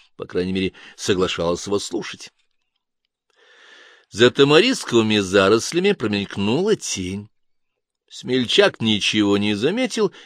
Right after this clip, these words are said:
и судья спокойно продолжал прогулку. Благодаря сути расследование немного продвинулось. Но сумеет ли он сделать ещё что-нибудь? Простой, неопытный судья всецело находился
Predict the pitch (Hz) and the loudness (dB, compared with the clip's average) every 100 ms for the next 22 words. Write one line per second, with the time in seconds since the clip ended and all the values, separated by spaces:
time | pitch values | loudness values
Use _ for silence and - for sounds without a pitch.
0 | - - - 101 95 90 - 95 - 113 | -10 -8 -6 -2 0 0 0 -2 2 2
1 | 117 113 98 92 90 98 104 87 95 - | 2 0 0 0 2 0 -2 -6 -8 -12
2 | - _ _ _ _ _ _ _ _ _ | -20 _ _ _ _ _ _ _ _ _
3 | _ _ _ - - 117 135 139 - 143 | _ _ _ -10 -2 4 6 6 2 0
4 | 135 - 120 123 123 123 113 - 104 107 | 0 0 0 4 6 6 4 -2 0 2
5 | 110 110 113 110 107 104 113 95 95 95 | 2 0 0 0 -2 0 -2 -2 -4 -4
6 | 104 - - _ _ _ _ _ _ - | -6 -12 -16 _ _ _ _ _ _ -12
7 | 90 87 98 98 92 101 95 85 101 98 | -8 -6 -4 -4 -2 -2 -2 0 2 2
8 | 104 95 - 214 226 107 90 90 - _ | 0 -4 2 0 0 -4 -4 -8 -18 _
9 | _ _ _ _ _ _ _ 196 185 - | _ _ _ _ _ _ _ -2 -2 -2
10 | - 151 156 - - - 98 117 131 113 | 4 6 6 2 -6 -10 -2 0 0 -2
11 | - 107 - 107 90 92 117 110 - 104 | -4 -6 -4 -6 -2 2 2 2 -6 -14
12 | - 120 120 110 104 95 117 110 117 | -6 0 2 0 -2 -4 -2 -2 -4